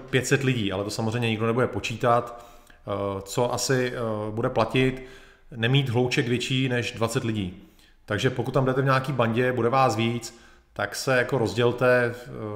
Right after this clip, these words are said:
ať vás není víc než dvacet. Eh, na demonstraci musíte mít roušky, takže přijďte určitě v rouškách, no a nepouštějte se do žádných větších akcí, jak bych tak řekl.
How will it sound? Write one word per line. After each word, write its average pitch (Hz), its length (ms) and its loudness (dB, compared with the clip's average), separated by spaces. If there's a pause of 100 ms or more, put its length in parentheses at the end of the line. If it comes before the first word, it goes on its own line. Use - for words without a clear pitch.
(260)
ať 110 120 -4
vás 117 220 2
není 117 140 -2
víc 117 140 -6
než 123 120 0
dvacet. 127 520 -2
Eh, - 840 -8
na 110 100 0
demonstraci 139 500 2
musíte 127 340 0
mít 147 160 0
roušky, 104 460 -2 (1500)
takže 104 280 -2
přijďte 135 260 0
určitě 127 240 0
v 107 40 2
rouškách, 139 800 0 (360)
no 113 280 -2
a 120 800 2 (1400)
nepouštějte 143 560 2
se 147 120 2
do 127 60 2
žádných 135 320 4
větších 135 320 -2
akcí, 117 260 -6
jak 95 140 -6
bych 95 140 -6
tak 101 140 -6
řekl. - 240 -10